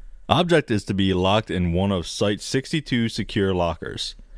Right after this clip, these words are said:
S C P five seven three requires the agreement of two members of senior staff in order to be removed from containment.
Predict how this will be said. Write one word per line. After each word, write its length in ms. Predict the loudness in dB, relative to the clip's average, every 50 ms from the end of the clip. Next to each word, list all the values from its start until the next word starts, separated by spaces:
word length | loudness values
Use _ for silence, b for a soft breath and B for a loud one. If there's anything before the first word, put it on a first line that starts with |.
| b b b b
S 180 | 0 2 2 2
C 100 | 0 0
P 260 | 2 2 2 2 2 2
five 300 | 2 4 4 4 4 4
seven 260 | 2 2 2 2 0
three 200 | 0 2 2 2
requires 500 | 0 0 2 2 4 4 4 2 2 2
the 120 | 0 0
agreement 460 | 0 0 0 0 2 2 2 0 0
of 240 | -2 -2 -4 -4 -6
two 220 | -4 0 0 2 4
members 440 | 2 2 2 2 2 2 2 2
of 180 | 2 0 0 -2
senior 440 | -4 -2 -2 0 0 2 0 0 -2
staff 500 | -4 -2 -2 0 0 0 0 -2 -2 -2 -2
in 100 | -2 -2
order 300 | 0 0 2 2 2 0
to 100 | 0 -2
be 140 | 0 0 0
removed 500 | 2 2 2 2 2 2 2 2 0 -2
from 240 | 0 0 0 0 0
containment. 600 | 0 -2 0 0 0 0 0 -2 -6 -10 -14